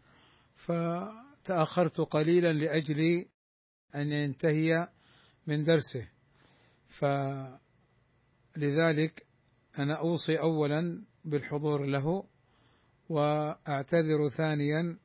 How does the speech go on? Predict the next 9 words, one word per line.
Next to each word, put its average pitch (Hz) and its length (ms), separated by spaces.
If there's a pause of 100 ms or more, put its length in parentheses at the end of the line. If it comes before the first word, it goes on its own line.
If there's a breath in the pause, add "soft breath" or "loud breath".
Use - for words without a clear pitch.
(140)
عن، 175 520 (800 soft breath)
آه، 147 680
تأخر 165 580
البدء 147 420 (340)
في - 100
التاسع 156 480
والنصف 147 580 (460 soft breath)
لما 165 340
سبق، 123 380